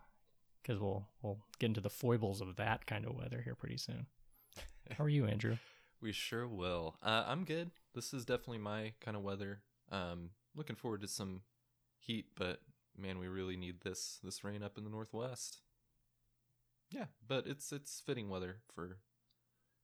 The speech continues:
Speaker 2: what we're gonna be talking about.
Speaker 1: That's right.
Speaker 2: Sean, the firstborn is dead.
Speaker 1: No. Really?
Speaker 2: It's true. It
Speaker 1: That
Speaker 2: happened.
Speaker 1: Oh,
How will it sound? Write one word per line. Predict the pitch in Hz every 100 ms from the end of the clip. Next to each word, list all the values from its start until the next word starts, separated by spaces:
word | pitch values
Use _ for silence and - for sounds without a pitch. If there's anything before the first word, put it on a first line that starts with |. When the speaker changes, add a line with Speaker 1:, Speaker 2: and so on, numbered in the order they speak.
| _ -
Speaker 2:
what | 117 117
we're |
gonna | 120 127 131
be | 135
talking | - 143 185 -
about. | 78 76 78 - _ _ _ _ -
Speaker 1:
That's | -
right. | 107 107 - _ _ _ _ _ _ _ -
Speaker 2:
Sean, | - 151 143 139 127 _ _ _ _ _ _ _ - - _ 110
the |
firstborn | 117 160 147 123 104
is | 92
dead. | 92 82 82 82 _ _ _ _ _ _ _ _ _ _ _ _ -
Speaker 1:
No. | 175 143 110 - _ _
Really? | - 139 202 247 - _ _ _ _ _ _ _ _ -
Speaker 2:
It's | - -
true. | - 120 104 -
It |
Speaker 1:
That | -
Speaker 2:
happened. | 107 - 92 90 _ _ _ _ _ -
Speaker 1:
Oh, | 131